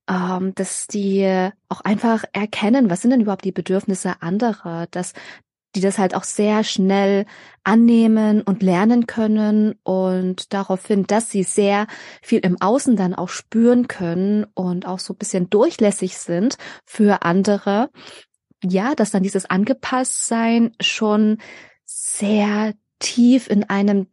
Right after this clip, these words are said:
drin steckt und schon fast so wie selbstverständlich irgendwie, ähm, nach außen wirkt im Alltag, dann ist es echt mal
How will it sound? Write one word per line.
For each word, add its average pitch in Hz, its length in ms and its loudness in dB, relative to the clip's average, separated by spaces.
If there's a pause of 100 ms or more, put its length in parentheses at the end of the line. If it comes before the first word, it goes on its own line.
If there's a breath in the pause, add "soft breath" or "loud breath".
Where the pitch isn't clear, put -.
(100)
drin 202 600 2
steckt - 480 -2
und 180 100 -6
schon - 140 -6
fast - 320 -6
so 165 160 0
wie 170 80 2
selbstverständlich 175 1000 0
irgendwie, 180 720 0
ähm, 180 480 0
nach 185 240 0
außen 185 460 0
wirkt 190 260 0
im 190 160 0
Alltag, 180 520 -2 (560 loud breath)
dann 160 160 -2
ist 202 120 0
es 240 200 -2
echt - 440 -2 (140)
mal 175 220 2